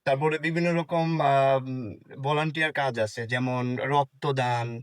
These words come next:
তারপরে কমিউনিটিতে ক্লিনিং প্রোগ্রাম থাকে, যখন রেস হয়,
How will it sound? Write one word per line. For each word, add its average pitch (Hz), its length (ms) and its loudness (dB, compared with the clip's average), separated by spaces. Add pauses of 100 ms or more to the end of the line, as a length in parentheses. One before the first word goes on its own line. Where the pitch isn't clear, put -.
(300)
তারপরে 131 280 0
কমিউনিটিতে 151 840 -6
ক্লিনিং 160 520 0
প্রোগ্রাম 139 400 -2
থাকে, 123 460 -2
যখন 139 400 -2
রেস 139 440 0
হয়, 123 460 0